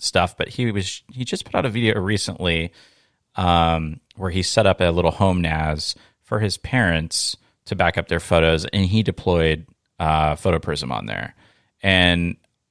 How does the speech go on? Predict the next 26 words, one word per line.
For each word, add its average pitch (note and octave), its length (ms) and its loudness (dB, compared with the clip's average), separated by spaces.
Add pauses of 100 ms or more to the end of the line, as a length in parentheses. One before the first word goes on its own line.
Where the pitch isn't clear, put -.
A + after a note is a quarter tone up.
(180)
I, G2 140 4
just G2 280 0
from G#2 180 0
watching E2+ 340 4
his G2+ 280 0
video, E2+ 500 4
and, D2+ 360 -4
you F#2 120 -6
know, F2 80 -4
he, G#2 100 -6
it - 120 -10
wasn't B2 280 6
necessarily F2 540 0
a E2 40 -2
tutorial. E2+ 800 2
It E2+ 80 -2
was G2 140 -2
just F#2+ 160 -8
more G2 160 2
about E2 260 0
how F#2 160 2
he F2 80 2
used E2+ 400 -4
a D#2 60 -2
low E2+ 280 4
power, E2 560 2